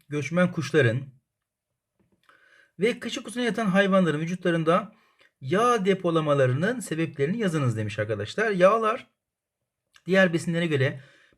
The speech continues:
birer gramları daha fazla enerji veriyor. Aynı zamanda metabolik olarak bunlar solunumda kullanıldıkları zaman şöyle huh yapınca çıkan C O iki ile beraber suyumuz var arkadaşlar. Bu oluşan su metabolik sudur.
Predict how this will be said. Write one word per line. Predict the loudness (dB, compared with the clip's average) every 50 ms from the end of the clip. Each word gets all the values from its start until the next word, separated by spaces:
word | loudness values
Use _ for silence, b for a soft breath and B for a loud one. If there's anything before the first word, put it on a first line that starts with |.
| _
birer | -6 2 4 4 4 4
gramları | 4 4 2 2 4 2 2 0 0 2
daha | 2 2 2 0
fazla | 0 0 0 0 0 -4
enerji | -2 0 2 2 2 2 2 0 0
veriyor. | 0 0 4 4 4 4 4 0 -8 _ b b b b b b b b b b b -4
Aynı | -2 -2 -2 -2
zamanda | -4 -2 -2 0 0 0 0
metabolik | 0 0 0 2 2 2 0 2 2 2
olarak | 4 4 4 4 2 0 -4 -12 -18 _ -8
bunlar | -6 -2 0 0 0
solunumda | 0 -4 -6 -6 -6 -4 -4 -4 -2 2 2 2 2 2 -2 -6 -16 _ _ _ _ _ _ _ _ _ _ _ _ _ _ _ _
kullanıldıkları | _ 0 2 2 2 0 -2 -2 0 0 0
zaman | 0 0 0 2 2 0 -2 B B B B B B B B _
şöyle | -4 -2 -2 -2 -2
huh | -4 -6 -8 -6 -4 -2
yapınca | -2 -2 -2 -2 -2 -2 -4
çıkan | -6 -4 -2 0 0 0 0
C | -2 0
O | 0 0
iki | -2 -2 0 2
ile | 4 4
beraber | 6 4 4 4 4 2 0
suyumuz | -2 -4 -2 0 0 0 0 0
var | 2 2
arkadaşlar. | 2 0 -2 -6 -8 -8 0 0 2 2 2 -4 b b b b b b b b _
Bu | -4 -4 -2 -2 -4
oluşan | -6 -4 -4 -6 -6
su | -4 -4 -2
metabolik | -2 0 0 0 0 0 0 -2 -2
sudur. | -6 -4 0 0 0 0